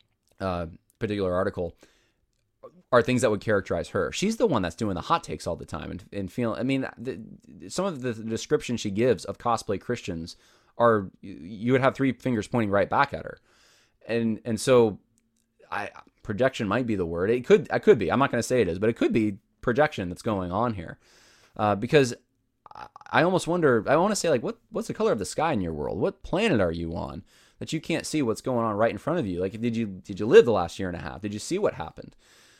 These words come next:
Um, Christians have certainly been increasingly targeted, and, um, and not a, sometimes it's not always reported. Some, there's blogs that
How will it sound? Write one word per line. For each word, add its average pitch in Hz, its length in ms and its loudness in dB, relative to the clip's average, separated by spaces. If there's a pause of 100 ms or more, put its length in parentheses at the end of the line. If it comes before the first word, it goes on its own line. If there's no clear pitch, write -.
(420)
Um, 113 320 0 (500)
Christians 196 360 -2
have 147 140 -4
certainly 185 500 0
been 95 460 -4 (320)
increasingly 147 880 -2
targeted, - 580 -6 (480)
and, 113 420 0 (300)
um, 101 460 -4 (640)
and 131 120 4
not 185 200 4
a, 101 180 0 (880)
sometimes 170 760 -4
it's 117 180 -6
not 127 180 2
always 110 240 2
reported. 90 400 -2
Some, 151 140 -2
there's 127 400 -4
blogs 139 420 4
that 98 300 2